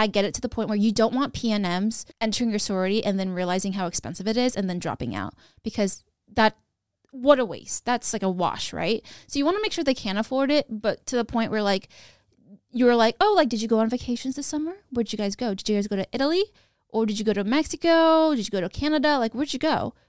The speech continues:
Was it, like, just, like, another state, like Arizona or something? Okay, we don't care about you." But if you went to, like, out of the country, okay, like, your parents have money to be able to afford to be in a sorority.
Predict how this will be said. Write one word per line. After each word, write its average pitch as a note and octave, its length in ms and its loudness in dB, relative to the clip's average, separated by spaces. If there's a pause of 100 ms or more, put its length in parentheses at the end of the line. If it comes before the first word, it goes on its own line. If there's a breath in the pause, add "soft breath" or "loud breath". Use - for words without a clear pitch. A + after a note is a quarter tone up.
Was G#3+ 160 -2
it, G3+ 100 -2
like, G3 160 -4
just, - 180 -8
like, G3+ 160 -6
another F#3+ 300 -4
state, - 560 -2
like E3+ 240 -6
Arizona F3 480 -2
or A#3+ 60 0
something? B3+ 400 -2 (340 soft breath)
Okay, G3+ 160 -10
we F#3 120 -4
don't - 140 -8
care - 120 -10
about - 220 -10
you." E2 280 -10
But B3 80 -2
if B3+ 100 0
you A#3 120 -8
went G#3+ 160 -4
to, G#3+ 60 -10
like, E3 280 -6 (240)
out G#3 180 2
of F3+ 100 -12
the C#3 60 -14
country, C4+ 540 -2
okay, F#3+ 260 0
like, F#3 140 0
your F#3 120 -8
parents E3+ 260 -6
have A3 120 -4
money D#3+ 320 -2 (500 soft breath)
to - 140 0
be G3 100 4
able E3+ 120 2
to F3+ 60 0
afford F3 500 -2
to G3+ 180 -4
be F#3 140 -2
in E3 100 -2
a F#3 40 -4
sorority. C4+ 500 0